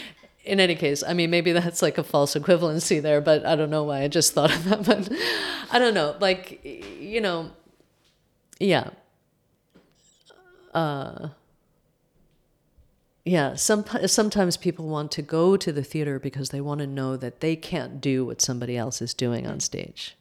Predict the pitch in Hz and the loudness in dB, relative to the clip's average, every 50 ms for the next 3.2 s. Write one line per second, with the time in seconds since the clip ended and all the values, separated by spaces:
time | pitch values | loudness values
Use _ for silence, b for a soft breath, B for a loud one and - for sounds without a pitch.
0 | _ - 165 160 160 170 165 156 156 - - 156 147 143 139 131 - - - 139 | _ -2 0 0 2 2 2 0 0 -2 -2 -2 -2 -2 -2 -4 -6 -8 -8 -6
1 | - - 127 - - - 127 - - - - 147 - - - - 175 165 165 170 | -6 -6 -4 -4 -4 -6 -6 -8 -12 -10 -10 -10 -10 -10 -8 -6 -4 -4 -2 -4
2 | 160 156 143 147 - 143 - - - 139 131 131 131 127 123 120 - - - 139 | -4 -6 -6 -8 -8 -10 -10 -10 -10 -12 -10 -10 -12 -12 -12 -14 -14 -12 -10 -8
3 | 143 135 123 B | -6 -6 -6 B